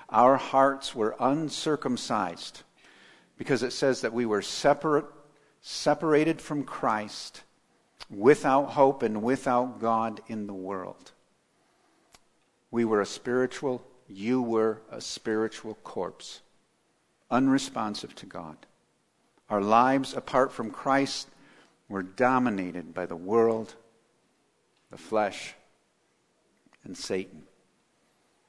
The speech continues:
But by the power of the Holy Spirit, God opened your eyes, and God opened your heart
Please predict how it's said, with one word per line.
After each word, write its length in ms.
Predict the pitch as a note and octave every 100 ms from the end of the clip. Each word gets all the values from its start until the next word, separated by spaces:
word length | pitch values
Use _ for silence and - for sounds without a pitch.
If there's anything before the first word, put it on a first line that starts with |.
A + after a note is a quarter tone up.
| _
But 140 | G2+
by 140 | - F#2+
the 100 | -
power 500 | - - A2+ A#2 A#2
of 140 | G#2+
the 100 | A2
Holy 440 | G2 - A#2 G#2+ G#2+
Spirit, 580 | - - F2 D2+ D2+ _ _ _ _ _ _ _ _ F#2+
God 580 | F2+ A2 G#2 F#2 D2+ - - G2
opened 360 | F#2+ F2+ E2+
your 160 | F2 F2+
eyes, 520 | F2 D#2+ D2+ - - _ _ _ _ -
and 240 | G#2 F#2
God 480 | A2 G#2+ G#2+ F#2+ E2+ -
opened 380 | A2 A2+ G2
your 160 | F#2 F2+
heart 580 | - - F#2 E2 -